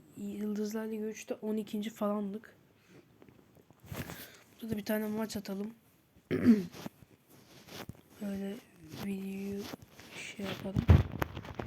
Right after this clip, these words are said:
Neyse, girme ya. Bir dakika. Ya ne yapıyorsun kanka? Kanka, kanka, ne yapıyorsun ya?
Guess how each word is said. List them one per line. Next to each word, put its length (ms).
Neyse, 480
girme 480
ya. 580
Bir 200
dakika. 360
Ya 180
ne 60
yapıyorsun 600
kanka? 720
Kanka, 360
kanka, 520
ne 80
yapıyorsun 720
ya? 160